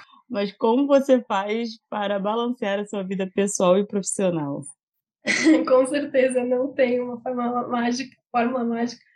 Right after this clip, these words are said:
Speaker 2: e eu nem sei se eu sou a pessoa mais indicada pra responder essa pergunta. Pra mim, esse assunto, ele sempre foi muito delicado. Eu comentei, é, com vocês que eu sempre fui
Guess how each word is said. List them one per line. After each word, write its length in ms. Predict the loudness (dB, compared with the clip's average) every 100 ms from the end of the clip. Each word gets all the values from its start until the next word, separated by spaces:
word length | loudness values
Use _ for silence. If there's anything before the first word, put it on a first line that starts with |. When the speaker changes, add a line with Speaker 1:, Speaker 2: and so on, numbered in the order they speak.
| _ _
Speaker 2:
e 60 | 2
eu 100 | 6
nem 300 | 8 8 8
sei 260 | 6 6
se 100 | 6
eu 100 | 6
sou 120 | 8 6
a 60 |
pessoa 400 | 6 4 8 8
mais 260 | 8 6 6
indicada 840 | 4 6 2 0 0 2 2 4
pra 120 | 2
responder 600 | 2 0 -2 -4 -2 -2
essa 400 | -4 -4 -2 -4
pergunta. 640 | -4 -10 -10 -8 -8 -6 -4
Pra 160 | -2 -2
mim, 160 | -4 -8 -14 -20 _ _ _ _
esse 220 | 0 2 2
assunto, 440 | 2 0 0 2
ele 180 | 2 2
sempre 460 | 2 2 2 0
foi 320 | 2 2 2 -8 _ _ _
muito 360 | 2 4 4 4
delicado. 600 | 0 0 0 2 2 2
Eu 100 | 0
comentei, 600 | -2 -6 -6 -4 -6 -6 _ _ -2
é, 220 | 0 2
com 200 | 0 -2
vocês 560 | 0 0 0 -2 -2 -4
que 80 | -4
eu 80 |
sempre 440 | -4 -6 -8 -6 -8 -6
fui 300 | -6 -6